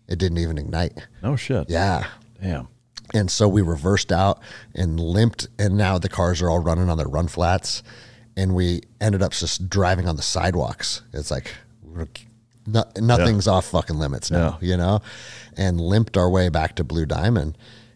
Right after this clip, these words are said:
Speaker 1: And it's like, dude, every car is fucking shot. Some of the cars even got penetrated.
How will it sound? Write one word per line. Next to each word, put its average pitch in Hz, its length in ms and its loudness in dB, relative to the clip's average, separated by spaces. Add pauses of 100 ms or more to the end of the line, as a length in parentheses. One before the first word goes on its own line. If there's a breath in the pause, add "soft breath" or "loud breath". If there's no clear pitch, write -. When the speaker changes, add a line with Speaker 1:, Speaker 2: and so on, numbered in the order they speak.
(160 loud breath)
Speaker 1:
And 95 160 -2
it's - 180 -6
like, - 320 -10 (500)
dude, 82 340 -4 (360)
every 92 260 0
car 92 240 2
is 90 100 0
fucking 82 300 -2
shot. - 480 -4 (840 soft breath)
Some 110 260 2
of 147 60 4
the 110 60 0
cars 82 380 0
even 80 220 -2
got 71 180 -6
penetrated. 80 680 0